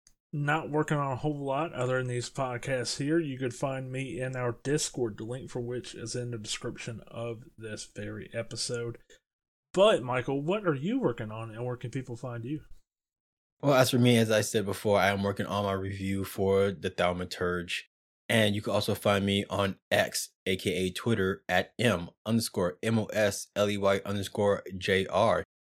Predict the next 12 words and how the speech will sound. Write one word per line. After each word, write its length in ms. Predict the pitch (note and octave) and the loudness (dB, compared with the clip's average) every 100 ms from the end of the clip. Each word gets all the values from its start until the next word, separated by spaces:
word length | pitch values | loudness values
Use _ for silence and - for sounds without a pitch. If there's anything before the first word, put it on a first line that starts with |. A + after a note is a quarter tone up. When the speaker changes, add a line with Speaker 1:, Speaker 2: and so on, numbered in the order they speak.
| - | 2
Speaker 2:
can 80 | A#2+ | 2
also 200 | A#2 C3+ | 2 2
find 300 | C#3 B2+ B2+ | 6 6 6
me 160 | B2 | 2
on 320 | G#2+ A#2 A#2 | 2 2 2
Twitch 580 | - - E3 - - - _ _ _ _ _ _ _ _ _ _ - | -2 0 2 2 -2 -8 _ _ _ _ _ _ _ _ _ _ 0
at 240 | G2+ - | 0 0
twitch 300 | - C3 - - G2+ | 0 0 0 -6 0
dot 240 | A2 - - | 0 -2 -4
T 240 | A#2+ G#2+ | 0 2
V 200 | G#2+ A2 | 2 0
slash 340 | - G#2+ A#2 | 2 4 2